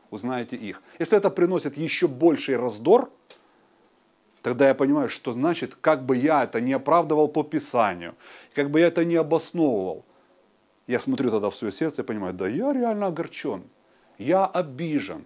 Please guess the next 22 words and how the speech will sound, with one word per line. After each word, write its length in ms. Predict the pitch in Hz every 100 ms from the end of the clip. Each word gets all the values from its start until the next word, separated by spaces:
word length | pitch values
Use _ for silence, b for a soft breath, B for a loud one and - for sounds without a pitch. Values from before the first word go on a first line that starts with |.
| -
или 160 | 113 123
я 200 | 160 170
огорчён, 680 | 156 165 - - 151 113 87
я 260 | 110 156
расстроен, 840 | 175 170 - - 180 190 131 85 90 _
так 220 | 127 170
же? 100 | - - _ b b b b b b _ _
А 80 | 127
когда 260 | 139 151 190
я 100 | 180
в 40 |
таком 280 | - 170 180
состоянии, 800 | - 165 - 185 214 180 101 98 _ _ _ _ -
то 80 | 277
с 120 | 285
меня 140 | 240
течёт 300 | 190 165 170
эта 180 | 156 156
горечь. 320 | 147 139 104
Как 180 | 202 180
бы 100 | 175
я, 220 | 180 175